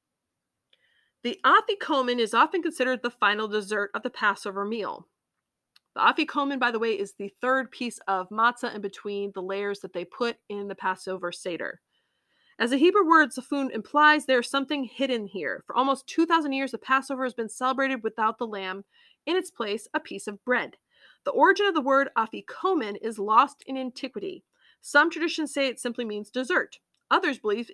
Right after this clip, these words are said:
it comes from a root word meaning "I have come" or "he who comes." Some Jewish scholars believe that this refers to the Messiah who was broken off from the Jewish people.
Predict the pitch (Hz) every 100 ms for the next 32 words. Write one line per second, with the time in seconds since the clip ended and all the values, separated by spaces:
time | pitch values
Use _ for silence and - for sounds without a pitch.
0 | - 240 - 196 196 - 302 285 208 202
1 | 254 269 202 196 185 220 - - 190 220
2 | 254 - - 190 311 _ - 381 - 190
3 | 277 - 427 220 - - _ _ _ -
4 | - _ - 339 427 381 262 254 254 -
5 | 233 208 208 233 196 190 214 185 180 381
6 | - 311 254 247 - 226 220 - 220 220
7 | 233 - 196 185 - 208 226 226 - 190
8 | 175 _ - - 254 226 190 190 - 165
9 | - 135